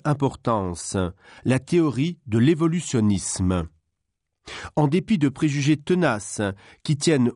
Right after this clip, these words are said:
autant à une longue tradition de pensée qu'à des croyances religieuses, on a fini par accepter l'idée que les espèces vivantes,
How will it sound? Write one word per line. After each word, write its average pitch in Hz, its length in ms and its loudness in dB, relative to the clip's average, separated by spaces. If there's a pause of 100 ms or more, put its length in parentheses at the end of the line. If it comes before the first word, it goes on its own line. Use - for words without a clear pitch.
autant 170 480 2
à 123 160 -2
une 123 160 6
longue 135 400 2
tradition 123 480 -2
de 110 80 2
pensée 120 600 0 (320)
qu'à 139 120 0
des 131 120 0
croyances 135 500 0
religieuses, 120 880 0 (500)
on 139 140 4
a 147 80 2
fini 185 240 0
par 139 180 -2
accepter 147 480 -2
l'idée 143 360 0
que 165 120 0
les 131 240 2
espèces 135 420 -2
vivantes, 120 640 -2